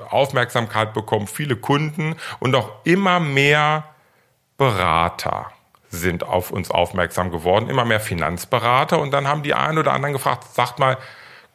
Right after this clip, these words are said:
können wir diese Software nicht auch in unserer Finanzberatung einsetzen?“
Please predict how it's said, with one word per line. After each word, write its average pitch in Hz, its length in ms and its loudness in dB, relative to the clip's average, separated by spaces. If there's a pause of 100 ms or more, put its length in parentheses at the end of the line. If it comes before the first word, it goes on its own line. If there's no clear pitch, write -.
(220)
können 113 300 0
wir 113 120 2
diese 101 240 0
Software - 500 0
nicht 95 280 -4
auch 135 320 4
in 101 140 4
unserer 127 340 0
Finanzberatung 143 840 0
einsetzen?“ 127 880 -2